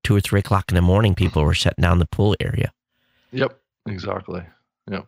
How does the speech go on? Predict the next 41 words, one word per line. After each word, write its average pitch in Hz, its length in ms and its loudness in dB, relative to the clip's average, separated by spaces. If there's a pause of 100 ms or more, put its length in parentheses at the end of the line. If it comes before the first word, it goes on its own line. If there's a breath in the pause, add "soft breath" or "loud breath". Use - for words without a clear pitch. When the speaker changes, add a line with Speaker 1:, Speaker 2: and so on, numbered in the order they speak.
(580)
Speaker 1:
And 123 80 4
Speaker 2:
Well, 123 140 4
Speaker 1:
pe-, - 40 0
Speaker 2:
I 143 40 0
mean, 117 180 4
Speaker 1:
and, 165 80 0 (120)
and 123 140 6
most 156 160 4
Speaker 2:
I - 20 2
mean, 180 120 4
Speaker 1:
people 180 120 4
Speaker 2:
it's 113 40 2
such 214 80 4
Speaker 1:
can't 131 120 6
Speaker 2:
a - 40 2
short 185 340 2
period 143 280 -2
of 110 100 -4
time 139 380 -6
that 101 100 -10
people 110 280 -8
have 104 200 -2
together. 107 500 -4
They, 92 260 -6 (160)
they 101 100 -8
wanna 98 220 -8
spend 98 280 -8
time 92 120 4
Speaker 1:
Yeah. 85 200 4
Speaker 2:
talking. 87 340 -4
And, 92 200 -14 (240)
yeah. 90 140 -4 (280)
Speaker 1:
And 98 140 4
most 123 200 2
people 98 280 2
can't, 127 600 2
you 101 80 2
know, 101 80 4
me, 110 300 4
I, 101 160 2
I'm 101 380 2